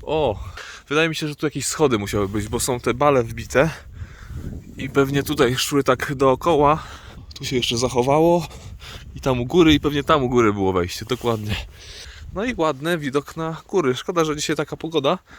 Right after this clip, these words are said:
trochę słaba, ale jest fajnie. <laughs>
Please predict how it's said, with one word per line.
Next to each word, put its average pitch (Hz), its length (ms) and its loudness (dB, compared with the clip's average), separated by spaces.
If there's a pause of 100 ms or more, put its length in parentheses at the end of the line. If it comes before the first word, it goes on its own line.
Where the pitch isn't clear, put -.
(460)
trochę 127 280 -12
słaba, 151 480 -2
ale 294 240 -4 (840)
jest - 120 -14
fajnie. 101 320 -4 (220)
<laughs> 120 120 -4